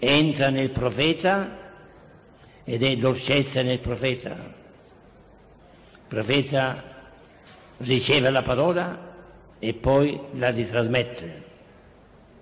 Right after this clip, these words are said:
Tante volte è una saetta lampeggiante che penetra nel profeta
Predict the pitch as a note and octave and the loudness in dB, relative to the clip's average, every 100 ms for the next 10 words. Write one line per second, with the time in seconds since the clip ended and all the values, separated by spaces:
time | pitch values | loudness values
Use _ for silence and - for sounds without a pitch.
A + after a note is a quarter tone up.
0 | - - - - - - - - - - | -20 -20 -20 -20 -20 -20 -20 -20 -20 -12
1 | - C#3 C3+ D3 G3 G3+ F#3 E3+ F3+ - | -2 0 2 4 4 4 2 2 0 -10
2 | - - - - - - - - - - | -18 -20 -20 -20 -20 -20 -20 -20 -20 -20
3 | - - - - - C3 C#3 D3 - C#3 | -20 -20 -20 -12 0 4 4 4 2 2
4 | C#3 C3+ - G#2+ G#2+ - - - - - | 2 0 -2 -2 -2 -6 -14 -20 -20 -20
5 | - - - - _ _ - G#2 B2+ A#2+ | -20 -20 -20 -20 _ _ -14 -2 0 2
6 | B2+ A#2 C3 C#3 C#3 D3 D3 D#2+ - - | 0 2 4 4 0 -2 -6 -8 -16 -20
7 | - - - - - C3+ C3 C3+ C3 C3+ | -20 -20 -20 -20 -4 -2 0 2 2 2
8 | B2+ B2+ B2 B2 B2 C#3 B2+ A2 | 2 0 0 0 0 -2 -2 -6